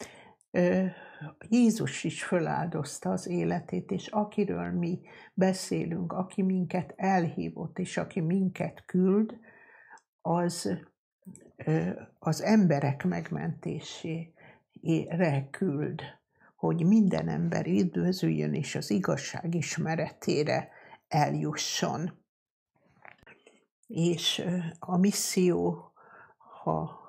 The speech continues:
az Úr küld bennünket, és ott van a mentő szeretet, akkor ő mindig cselekszik jeleket és csodákat.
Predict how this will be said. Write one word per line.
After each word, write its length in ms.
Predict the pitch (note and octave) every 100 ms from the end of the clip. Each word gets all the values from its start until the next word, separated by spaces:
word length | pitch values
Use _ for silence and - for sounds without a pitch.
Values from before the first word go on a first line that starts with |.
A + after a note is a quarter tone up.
| - -
az 220 | E3 E3
Úr 360 | E3 D3+ - -
küld 380 | F#3+ F#3 F3+
bennünket, 800 | E3 F3 E3+ D#3+ D#3+ E3 E3 D#3+
és 260 | - D#3+ -
ott 180 | F#3+ -
van 180 | G3 F3+
a 60 |
mentő 420 | E3 E3+ E3 E3
szeretet, 680 | D#3+ - D#3+ - - E3+ E3 - - -
akkor 300 | D3 - D#3
ő 80 | D3+
mindig 520 | F2+ F#2+ - G2 D#3
cselekszik 680 | - - E2+ - - D2 -
jeleket 560 | D#2 - - - -
és 200 | - E3
csodákat. 840 | - F3+ F3 F3+ F#3 - A3 -